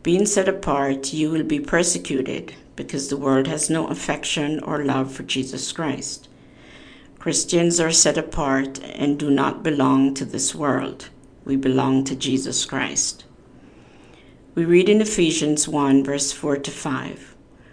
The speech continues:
"For he chose us in him before the creation of the world to be holy and blameless in his sight. In love, he predestined us for adoption to sonship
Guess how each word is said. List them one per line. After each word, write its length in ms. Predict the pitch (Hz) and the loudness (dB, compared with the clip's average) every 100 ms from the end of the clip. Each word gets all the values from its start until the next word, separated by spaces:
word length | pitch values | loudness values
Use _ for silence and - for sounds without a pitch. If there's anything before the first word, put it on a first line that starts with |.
| - | -20
"For 240 | - 143 147 | -10 -4 -2
he 260 | 175 175 | 0 0
chose 480 | 196 - 175 165 - - | 0 2 2 2 -2 -2
us 320 | 135 135 - | -2 -2 -4
in 220 | 143 135 | -4 -4
him 500 | - 170 135 135 - - - - | -2 0 0 0 -4 -10 -20 -10
before 420 | 147 - 151 160 | -10 -4 -2 0
the 180 | 170 170 | -2 -2
creation 420 | 180 160 151 - 151 | -2 0 0 0 -2
of 160 | 151 | 0
the 100 | 165 | -2
world 540 | 151 139 131 170 - - - - - - - | 0 -2 -2 -4 -10 -14 -20 -20 -20 -18 -10
to 120 | 131 | -4
be 160 | 139 | -4
holy 560 | 147 160 156 165 180 - | -2 0 2 4 2 0
and 260 | - 180 139 | -2 -2 0
blameless 600 | 139 135 139 139 139 - | 4 6 6 2 -4 -4
in 220 | - 143 | -4 -2
his 200 | 151 135 | -2 -2
sight. 560 | - 139 82 - - - - - - - - - | -2 -4 -6 -10 -16 -20 -20 -20 -20 -20 -20 -6
In 260 | 143 147 | -2 2
love, 400 | 143 139 151 175 | 2 2 0 -2
he 160 | - 175 | -4 -6
predestined 840 | 175 165 151 143 143 - 151 143 127 | -4 -8 -2 0 0 -2 -2 0 0
us 260 | 123 - | 0 -2
for 260 | - 139 131 | -2 -2 -2
adoption 680 | 135 127 139 139 - 151 151 | -4 -2 -2 -2 -2 -2 -2
to 80 | 160 | -4
sonship 800 | - 147 135 135 - - - | -2 0 0 0 -4 -8 -14